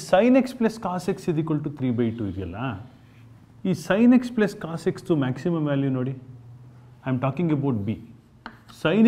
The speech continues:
x plus cos x to maximum value ಏನು? A sin x plus B cos x, ಮ್ಯಾಕ್ಸಿಮಮ್ ವ್ಯಾಲ್ಯೂ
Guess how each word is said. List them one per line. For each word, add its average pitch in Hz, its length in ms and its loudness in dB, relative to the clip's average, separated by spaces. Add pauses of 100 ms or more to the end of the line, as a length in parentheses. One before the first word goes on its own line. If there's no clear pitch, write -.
x 233 180 -8
plus 208 160 0 (120)
cos 170 160 -6 (120)
x - 160 -14
to 165 60 0 (140)
maximum 139 400 -2 (100)
value 120 280 -4 (560)
ಏನು? 131 140 2 (1200)
A 156 40 6 (140)
sin 156 240 2
x 147 40 -12 (120)
plus 143 160 -4 (100)
B 143 80 4 (140)
cos 131 160 0 (100)
x, - 40 -12 (200)
ಮ್ಯಾಕ್ಸಿಮಮ್ 127 440 -2
ವ್ಯಾಲ್ಯೂ 120 200 0